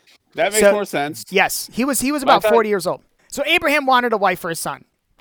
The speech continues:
Speaker 2: He, he basically, he takes his, his most trusted servant, is what scripture says. He says, um, he takes his most trusted servant and he goes, "Hey, I don't want you to take a, a, a wife for my son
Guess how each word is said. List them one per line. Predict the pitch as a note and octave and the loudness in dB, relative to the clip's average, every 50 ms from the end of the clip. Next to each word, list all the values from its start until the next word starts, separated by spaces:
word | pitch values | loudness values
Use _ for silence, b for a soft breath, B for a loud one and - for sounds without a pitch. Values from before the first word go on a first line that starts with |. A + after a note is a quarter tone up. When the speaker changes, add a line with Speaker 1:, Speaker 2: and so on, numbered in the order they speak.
| _ _ _ _ _ _ _ _ _ _ _ | _ _ _ _ _ _ _ _ _ _ _
Speaker 2:
He, | - F3 G#3+ B3 B3 G#3+ - | -12 -8 -6 -6 -6 -6 -8
he | G3+ G#3 A#3+ | -6 -6 -4
basically, | F#3 E3 C4 D#4+ E4+ - - G#4+ - F4 C4 | 2 2 2 2 2 -2 -2 -4 -4 -4 -4
he | A3+ A#3 | -4 -6
takes | - - G#3 A3 B3+ C#4 - - - - | -8 -8 -6 -6 -6 -6 -8 -12 -14 -10
his, | G3 G#3 A3 G#3 G#3 G3+ F#3 E3 - - - - | -8 -6 -6 -6 -6 -6 -8 -8 -8 -8 -8 -10
his | - F#3+ A3 F3+ | -8 -8 -8 -6
most | G#3 G#3+ G#3 F3+ - - - - | -4 -6 -6 -6 -10 -14 -14 -16
trusted | - - - G#3 A3 A3+ - - - B3 F3 | -16 -10 -8 -6 -6 -6 -6 -8 -8 -10 -10
servant, | - - - - A#3 G#3 D#3 D#3 C#3+ C#3 F3 | -10 -8 -4 -4 -4 -2 -4 -6 -10 -8 -8
is | E3 E3 D#3+ | -8 -8 -6
what | F#3 D3+ | -8 -8
scripture | - - - G3+ F#3+ - F3+ | -8 -6 -6 -6 -6 -6 -10
says. | D3+ - D3 C3+ C3+ C3+ D#3 D#3+ - b b b b b b b b b b b | -8 -8 -8 -8 -10 -10 -14 -16 -18 b b b b b b b b b b b
He | - F3 | -10 -6
says, | - - G#3+ G3 F#3 F#3 F3 D#3+ - - - _ | -4 -2 -2 0 -2 -2 -4 -6 -6 -8 -8 _
um, | - F3+ F3+ E3 D#3 D#3 D3+ C#3+ _ _ _ _ _ _ - - | -6 -6 -4 -4 -6 -8 -10 -18 _ _ _ _ _ _ -20 -16
he | - F3+ | -10 -2
takes | F3 C#4+ D#4+ C#4 | 0 0 0 0
his | - B3 A3 | -4 -6 -4
most | A#3+ A#3 - | -4 -4 -4
trusted | - A3+ G#3+ G#3+ - G#3+ E3+ | -4 -6 -6 -6 -8 -12 -10
servant | - G3 F3+ F3 F3+ - | -6 -6 -6 -6 -6 -8
and | E3+ F3+ | -8 -8
he | F#3 | -6
goes, | F3+ F#3 F3+ E3+ - - _ | -4 -4 -4 -6 -6 -12 _
"Hey, | - F3+ A#3+ A3 C#3+ - b b b b - - | -10 -8 -6 -6 -8 -10 b b b b -10 -6
I | D#3+ | -2
don't | F3 A3+ A#3+ | -2 -2 -2
want | A#3 A3 - | -4 -6 -6
you | A3 | -10
to | G#3 | -10
take | F#3 - G3+ F#3+ - | -8 -8 -8 -6 -6
a, | F#3+ D#3+ D#3 - | -6 -6 -6 -6
a, | - D#3 D#3 | -6 -6 -4
a | E3 E3 | -4 -4
wife | D#3+ F3+ F3+ G3 - | -2 -2 -4 -4 -4
for | - F#3+ | -10 -10
my | F#3 F3+ | -10 -8
son | F3 - - G3 F3 D3 C3+ B2+ B2+ C3 | -8 -8 -6 -6 -6 -6 -6 -10 -16 -20